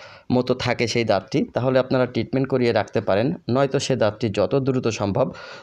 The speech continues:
তুলে ফেলবেন। না হলে একটা পর্যায়ে, একটা সময় যেয়ে সেই দাঁতের জন্য আপনার মাড়ির অপারেশন করার প্রয়োজন হতে পারে। যদি প্রাথমিক অবস্থায় এমনটি ধরা পড়ে যে, আহ, দাঁতের কালার চেঞ্জ হয়ে গেছে কিন্তু গোড়ার দিকে কোনো ধরনের সমস্যা এখনও হয়নি,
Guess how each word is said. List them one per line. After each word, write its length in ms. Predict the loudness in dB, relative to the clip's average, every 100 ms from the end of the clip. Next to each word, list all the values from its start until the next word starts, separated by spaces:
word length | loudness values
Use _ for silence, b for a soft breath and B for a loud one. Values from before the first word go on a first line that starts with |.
| -6
তুলে 220 | 0 2
ফেলবেন। 420 | 2 0 0 0 -2 -6 -2
না 140 | 2
হলে 280 | 2 4 2 0
একটা 300 | -4 0 0
পর্যায়ে, 500 | 2 2 4 4 4
একটা 320 | 4 0 0
সময় 320 | -2 2 2 2
যেয়ে 260 | 2 2
সেই 260 | 0 -2 0
দাঁতের 340 | 2 0 0
জন্য 240 | 0 2 2
আপনার 360 | 0 0 0
মাড়ির 440 | 2 2 2 0 -4 B B B
অপারেশন 460 | 0 2 2 0 0
করার 280 | 2 2 2
প্রয়োজন 440 | 0 0 2 2
হতে 200 | 0 0
পারে। 300 | 0 0 -2 -4 B B B B 0
যদি 220 | 2 2
প্রাথমিক 520 | 2 2 2 2 2
অবস্থায় 440 | 2 2 2 2 2
এমনটি 400 | 2 0 0 0
ধরা 260 | 0 2 2
পড়ে 280 | 2 2
যে, 280 | 2 2 2 0
আহ, 180 | 0 2
দাঁতের 340 | 2 0 0 -2
কালার 280 | 0 0
চেঞ্জ 360 | 0 0 2 2
হয়ে 180 | 2 2
গেছে 300 | 2 0 -2
কিন্তু 320 | 0 -2 0
গোড়ার 380 | 0 2 2 2
দিকে 200 | -2 -2
কোনো 220 | 0 0
ধরনের 280 | 2 0 0
সমস্যা 420 | 0 -2 0 -2
এখনও 260 | 0 0 0
হয়নি, 460 | 0 2 2 0